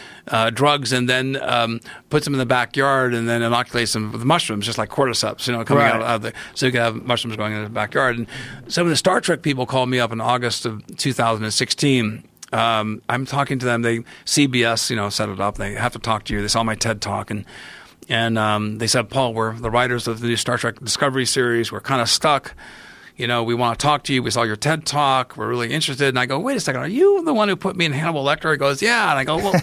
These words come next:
Speaker 1: <laughs> let's get it right this time," you know. So I said, "Okay." I said, "Foolishly, f-, or maybe to my benefit, foolishly," I said, "Turn on your tape recorder, you know, give me the general idea, and let me run with it." And they said, "Okay,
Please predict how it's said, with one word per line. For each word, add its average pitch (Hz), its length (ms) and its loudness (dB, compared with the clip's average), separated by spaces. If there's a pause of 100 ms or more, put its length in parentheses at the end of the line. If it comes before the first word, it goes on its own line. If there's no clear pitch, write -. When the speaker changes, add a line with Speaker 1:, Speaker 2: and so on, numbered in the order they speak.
(180)
Speaker 1:
<laughs> - 220 -4
let's 294 260 4
get 240 240 2
it 208 80 4
right 170 400 0
this 123 220 0
time," 113 580 2
you 180 60 0
know. 127 240 4 (920)
So 165 200 4
I 156 160 4
said, 147 220 2
"Okay." 139 340 2
I 117 80 2
said, 135 200 -6
"Foolishly, 151 880 2 (220)
f-, - 420 -18
or 214 200 4
maybe 175 240 2
to 151 100 0
my 117 120 4
benefit, 98 720 -6
foolishly," 180 680 2
I 110 80 4
said, 107 400 0 (240)
"Turn 156 180 2
on 208 140 4
your 220 100 2
tape 160 220 2
recorder, 139 500 2 (960)
you 113 60 -4
know, 113 80 0
give 131 180 2
me 185 60 4
the 185 120 2
general 160 280 2
idea, 131 380 2 (840)
and 120 100 -4
let 127 100 2
me 127 80 2
run 110 240 0
with 87 100 -8
it." - 80 -16 (340)
And 101 120 -4
they 110 100 -2
said, 107 160 0
"Okay, 107 300 -2